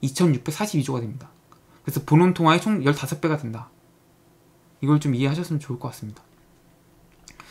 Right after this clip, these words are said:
이걸 알고 있-, 계시면 이제 어떻게 되느냐? 우리가 돈을 돈으로 갖고 있으면 바보라는 걸 알게 되는 겁니다.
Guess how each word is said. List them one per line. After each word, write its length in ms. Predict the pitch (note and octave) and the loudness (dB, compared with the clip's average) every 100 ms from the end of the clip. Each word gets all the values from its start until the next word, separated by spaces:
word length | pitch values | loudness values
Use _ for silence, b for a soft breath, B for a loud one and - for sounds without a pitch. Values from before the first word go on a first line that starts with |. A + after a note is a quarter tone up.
| B B - | B B 2
이걸 300 | E3 G#3+ A#3+ | 8 12 12
알고 320 | D3 F3 G#3 | 12 10 8
있-, 180 | D3+ - | 4 4
계시면 460 | E3 E3+ G#3 G3 | 6 6 6 4
이제 120 | F#3 C#3+ | 4 4
어떻게 180 | - | 4
되느냐? 460 | D#3+ C3 C#3 C#3 A2+ - B B B B | 2 4 2 0 -2 -12 B B B B
우리가 220 | D#3 F#3+ F3+ | 4 4 6
돈을 260 | F#3 G#3 | 8 8
돈으로 220 | - F3+ | 6 4
갖고 280 | F3+ D3 D#3+ | 2 2 6
있으면 400 | E3 D3+ B2+ D3+ | 6 6 2 -2
바보라는 420 | D3+ C#3+ D#3+ D#3 | 0 2 4 4
걸 100 | C3+ | 2
알게 120 | A#2 A#2+ | 0 -2
되는 180 | A2+ | -6
겁니다. 260 | G#2+ G#2+ | -8 -12